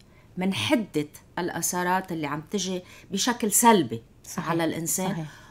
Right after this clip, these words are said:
Speaker 1: ولاقي الطرق لحمايتها.
Speaker 2: مهم.
Speaker 1: دايمًا عم بكل اتفاقية وبكل معاهدة وبكل بروتوكول، دايمًا كانت الأمم المتحدة، آه،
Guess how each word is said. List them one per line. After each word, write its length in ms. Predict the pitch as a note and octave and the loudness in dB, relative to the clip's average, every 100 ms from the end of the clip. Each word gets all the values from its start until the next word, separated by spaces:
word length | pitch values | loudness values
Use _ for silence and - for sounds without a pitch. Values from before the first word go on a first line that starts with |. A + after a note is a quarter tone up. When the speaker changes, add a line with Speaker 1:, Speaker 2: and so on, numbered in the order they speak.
| - - - | -20 -16 -8
Speaker 1:
ولاقي 460 | F3+ G#3 C#4+ A3+ | 0 2 2 0
الطرق 500 | A3 - C4 C4 - - E3+ | -4 -2 0 0 -2 -8 -8
لحمايتها. 640 | F3+ G#3+ F#3+ F3 E3+ - - - | -4 -2 0 0 -2 -8 -18 -2
Speaker 2:
مهم. 200 | F#3 F3 - - - | 0 0 -6 -20 2
Speaker 1:
دايمًا 500 | G#3+ B3 A3+ D#3 D3+ - - | 8 8 8 4 -2 -14 -10
عم 300 | C#3+ D3+ D3+ - | -4 -4 -4 -10
بكل 480 | D3+ D#3+ - C#4 G3 - - - - - | -10 -6 4 4 4 0 -20 -20 -20 -12
اتفاقية 640 | G3 A3+ G#3+ G3 D#3+ D3 C3 - - | -6 -4 -2 -2 -2 -4 -6 -12 -8
وبكل 460 | E3 F#3+ B3 C4 A3+ | -4 -2 0 2 2
معاهدة 540 | F3+ F3 D#3+ C3 - - - - | 0 -2 -4 -8 -10 -20 -20 -14
وبكل 400 | - F#3+ B3 B3+ | -8 -2 2 2
بروتوكول، 600 | B3+ G#3 G#3 F#3+ F#3+ F#3 F#3 - - - | 2 -4 -6 -4 -2 -2 -4 -14 -20 -2
دايمًا 360 | F3+ D4+ D4 | 4 6 4
كانت 460 | A3 - G3+ F#3+ F3+ | 2 -2 -4 -4 -6
الأمم 280 | - F#3+ F#3 | -6 -6 -4
المتحدة، 720 | E3+ D#3+ - F3 D#3+ C3+ B2+ - - - - - - - | -6 -8 -8 -6 -6 -6 -10 -12 -20 -20 -20 -20 -16 -6
آه، 260 | C#3 C3 | -4 -4